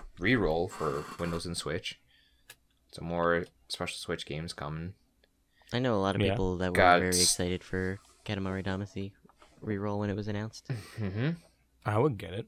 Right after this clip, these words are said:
Speaker 2: I never played
Speaker 3: That's
Speaker 2: the
Speaker 3: cool.
Speaker 2: original, so
Speaker 3: Katamari
Speaker 2: I'm
Speaker 3: Damacy.
Speaker 2: like,
Speaker 3: He's got a
Speaker 2: okay.
Speaker 3: big old dick.
Speaker 1: Then we finally got, uh, our most spent time in, like, the last few weeks with Smash
Speaker 3: Mm-hmm.
Speaker 1: Ultimate.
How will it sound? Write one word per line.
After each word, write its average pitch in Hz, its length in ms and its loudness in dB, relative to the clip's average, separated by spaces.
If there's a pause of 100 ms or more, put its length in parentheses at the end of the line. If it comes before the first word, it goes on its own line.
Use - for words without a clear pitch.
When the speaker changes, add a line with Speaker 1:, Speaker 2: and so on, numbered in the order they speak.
Speaker 2:
I 131 80 0
never 131 180 0
played 107 220 2
Speaker 3:
That's 101 60 2
Speaker 2:
the 98 60 4
Speaker 3:
cool. 98 60 6
Speaker 2:
original, 98 380 0
so - 180 0
Speaker 3:
Katamari 95 180 4
Speaker 2:
I'm 92 60 2 (200)
Speaker 3:
Damacy. - 40 -2
Speaker 2:
like, 95 320 -4 (460)
Speaker 3:
He's 127 100 2
got 135 100 8
a 101 40 6
Speaker 2:
okay. 104 40 4
Speaker 3:
big 160 140 10
old 107 260 12
dick. - 300 6 (2250)
Speaker 1:
Then 104 120 4
we 104 60 6
finally 107 320 10
got, 90 300 12
uh, 82 160 10 (800)
our 139 100 12
most 101 260 8
spent 82 320 2
time 80 400 -2 (640)
in, 76 160 -12
like, 73 220 -12
the 73 60 -8
last 73 180 -4
few 73 160 -8
weeks - 360 -8 (180)
with 78 180 -8
Smash - 440 0
Speaker 3:
Mm-hmm. 82 80 0
Speaker 1:
Ultimate. 80 360 -4